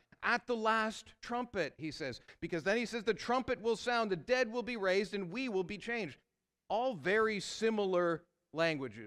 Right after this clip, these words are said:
right, to First Thessalonians we just saw, First Thessalonians four. Apparently there's a loud trumpet sound. The last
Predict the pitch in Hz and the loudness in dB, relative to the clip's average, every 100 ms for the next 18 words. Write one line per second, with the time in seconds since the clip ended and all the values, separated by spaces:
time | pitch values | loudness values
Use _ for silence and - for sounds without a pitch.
0 | 101 127 160 170 156 139 123 165 143 156 | -8 -4 -4 -6 -8 -8 -8 -10 -8 -8
1 | 143 147 143 147 143 135 139 113 156 147 | -8 -8 -8 -8 -8 -10 -10 -6 -6 -6
2 | - _ _ _ - 147 147 147 147 - | -14 _ _ _ -10 -6 -6 -8 -10 -8
3 | 139 143 139 139 131 135 135 139 151 _ | -10 -8 -10 -10 -12 -8 -6 -6 -10 _
4 | _ _ _ _ _ _ 127 180 196 185 | _ _ _ _ _ _ 0 4 4 4
5 | 185 185 175 180 - _ 147 160 196 202 | 4 4 2 -2 -4 _ 6 10 10 8
6 | 190 _ - 220 220 - 208 - - _ | 0 _ -2 4 4 6 2 2 -8 _
7 | - 165 151 151 196 233 - _ _ _ | -4 0 2 2 0 -4 -12 _ _ _
8 | _ _ _ _ _ _ _ _ _ _ | _ _ _ _ _ _ _ _ _ _
9 | _ _ _ _ _ 135 139 180 190 190 | _ _ _ _ _ -6 0 4 4 0
10 | - | -8